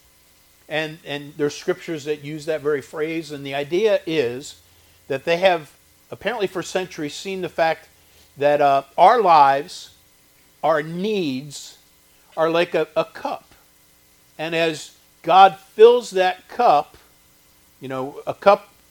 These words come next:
supplies drink, sustenance for us. And so he meets our needs. We drink from the cup. And,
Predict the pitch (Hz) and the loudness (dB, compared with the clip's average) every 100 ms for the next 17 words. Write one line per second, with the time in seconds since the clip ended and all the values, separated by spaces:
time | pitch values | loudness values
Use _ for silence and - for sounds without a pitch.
0 | _ - - 151 180 185 185 170 - - | _ -18 -14 -8 2 2 2 -2 -16 -20
1 | _ _ _ _ _ _ - 143 175 196 | _ _ _ _ _ _ -18 -6 -4 -2
2 | 214 - - - - - 202 196 - 202 | -4 -10 -10 -8 -8 -6 -6 -8 -10 -4
3 | 190 190 220 - - - _ _ _ - | 0 0 -2 -12 -18 -20 _ _ _ -16
4 | 143 - 175 160 175 175 220 - 214 196 | -14 -6 -6 -6 -10 -6 -6 -4 -2 -2
5 | 180 240 190 180 165 - _ - - 147 | -2 -4 -4 -6 -10 -20 _ -14 -10 -10
6 | 131 185 226 - 190 165 - 233 220 254 | -6 -6 -6 -8 -8 -8 -6 0 2 2
7 | - _ _ _ _ _ 165 165 165 160 | -2 _ _ _ _ _ -4 -2 -4 -6